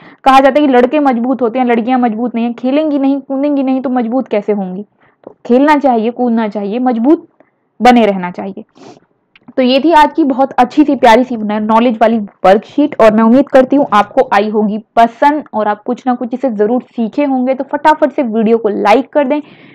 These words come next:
वीडियो के नीचे आ रहा है एक red color का निशान, उस पर लिखा है subscribe, उसको click कर दें। Channel subscribe हो जाएगा, मतलब red color भी change हो जाएगा। Channel को सिर्फ एक ही बार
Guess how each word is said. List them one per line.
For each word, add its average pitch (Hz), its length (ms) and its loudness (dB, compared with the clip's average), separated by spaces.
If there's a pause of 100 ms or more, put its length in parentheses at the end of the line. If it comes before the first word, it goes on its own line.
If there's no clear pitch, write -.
(120)
वीडियो 302 240 4
के 302 80 -2
नीचे 302 220 -2
आ 233 220 0
रहा 233 160 0
है 240 80 2
एक 240 200 -8
red 214 160 -2
color 226 220 -2
का 220 120 -6
निशान, 214 260 -6
उस 247 160 -10
पर 254 140 0
लिखा 226 220 -4
है 214 100 -4
subscribe, 226 520 -4
उसको 226 200 -8
click 254 340 -6
कर 262 140 0
दें। 269 140 -2
Channel 240 300 -4
subscribe 233 600 -4
हो 247 100 0
जाएगा, 240 400 0
मतलब 226 400 -2
red 208 160 0
color 208 180 -4
भी 240 140 -4
change 202 380 -10
हो 208 100 -10
जाएगा। 208 340 -12 (520)
Channel 302 240 2
को 392 100 2
सिर्फ 415 200 0
एक 285 360 0
ही 370 60 8
बार 269 200 4